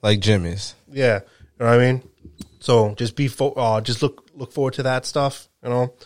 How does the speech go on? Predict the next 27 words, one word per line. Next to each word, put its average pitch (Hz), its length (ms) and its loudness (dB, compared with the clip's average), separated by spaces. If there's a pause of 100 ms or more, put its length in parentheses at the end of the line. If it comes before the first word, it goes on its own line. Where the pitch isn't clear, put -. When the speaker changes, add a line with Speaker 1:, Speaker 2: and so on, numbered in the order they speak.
(320)
Speaker 2:
If 107 80 -10
you 117 40 -4
guys 120 240 4
like 120 160 0
everything, 127 400 -2
subscribe 110 480 -2
and 107 120 -4
comment, 113 360 -2
all 113 100 -2
that 113 160 -4
stuff. 120 240 -6
Follow 120 300 0
us 120 120 -4
on, 113 220 -2
uh, 101 240 -4 (360)
anywhere 120 440 2
where 113 140 -2
you 110 160 -4
watch 110 260 -4
podcasts, 127 680 -4 (100)
you 120 60 -6
know? 123 180 -4 (800)
Uh, 107 240 -2
anything 120 260 -4
you 127 100 -2
wanna 127 180 0
say? 156 220 -4